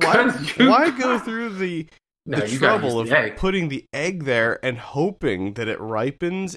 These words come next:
Speaker 1: and explodes?
Speaker 2: 'Cause think about this. You're, you're someone, I, I would imagine that these guys maybe killed before.
Speaker 1: Yeah.
Speaker 2: You know, like, maybe that's their job. They're hitmen, something like that,
Speaker 1: Yeah, so
Speaker 2: assassins, whatever you wanna say.
Speaker 1: Sort of.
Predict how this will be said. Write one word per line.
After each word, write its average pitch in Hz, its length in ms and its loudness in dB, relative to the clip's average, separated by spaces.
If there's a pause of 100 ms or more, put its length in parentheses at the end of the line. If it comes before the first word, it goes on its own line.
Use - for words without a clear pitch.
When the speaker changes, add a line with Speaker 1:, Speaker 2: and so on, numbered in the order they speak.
Speaker 1:
and 143 200 -2
explodes? 139 760 0
Speaker 2:
'Cause - 300 -12 (300)
think 190 160 4
about - 340 -4
this. - 320 -16 (380)
You're, 170 440 4
you're 147 140 4
someone, 131 580 2 (320)
I, 165 180 4
I 151 180 -2
would 165 100 0
imagine 123 400 0
that 110 160 -8
these 113 200 -8
guys 113 640 0 (260)
maybe 113 600 -6 (500)
killed 120 400 -4
before. 139 560 0 (400)
Speaker 1:
Yeah. 107 280 -4 (280)
Speaker 2:
You 127 100 -6
know, 123 140 2
like, 117 160 -2
maybe 120 220 2
that's 113 260 -2
their 95 80 -12
job. 113 440 4 (380)
They're - 100 -12
hitmen, 120 500 -2
something 113 240 -6
like 107 200 -8
that, 123 60 4
Speaker 1:
Yeah, 117 140 6
so 123 200 -4
Speaker 2:
assassins, 117 580 -4
whatever 131 260 2
you 123 100 -6
wanna 127 140 0
say. 139 180 -2
Speaker 1:
Sort 139 240 -4
of. 139 80 -10